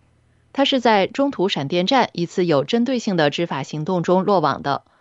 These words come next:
中途闪电战是国土安全部九月初开始针对芝加哥展开的一项专项移民执法行动，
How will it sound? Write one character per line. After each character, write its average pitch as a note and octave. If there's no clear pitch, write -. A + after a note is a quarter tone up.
中 C#4+
途 D4
闪 E3+
电 F#3
战 A#3+
是 D#3+
国 E3
土 F3+
安 G3
全 E3+
部 F#3+
九 C3
月 C#3+
初 G#3
开 G#3+
始 D#3+
针 A#3+
对 A#3+
芝 A3+
加 A#3
哥 B3
展 C#3+
开 E3
的 D#3
一 C#3+
项 E3+
专 B3
项 A#3
移 E3
民 D#3
执 E3
法 C#3+
行 C#3
动， F3